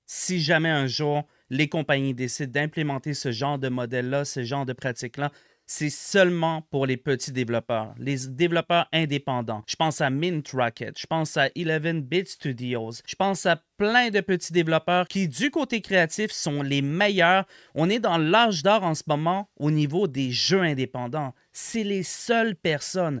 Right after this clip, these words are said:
Je vais pas commencer à vous donner du pourboire, les gars, pour des grosses compagnies comme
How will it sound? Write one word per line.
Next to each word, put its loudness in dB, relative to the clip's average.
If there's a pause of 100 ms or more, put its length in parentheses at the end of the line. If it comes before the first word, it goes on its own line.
Je 6
vais 4
pas 0
commencer 0
à 4
vous 0
donner 0
du -4
pourboire, 0
les 2
gars, 0
pour 0
des 4
grosses 2
compagnies -2
comme -4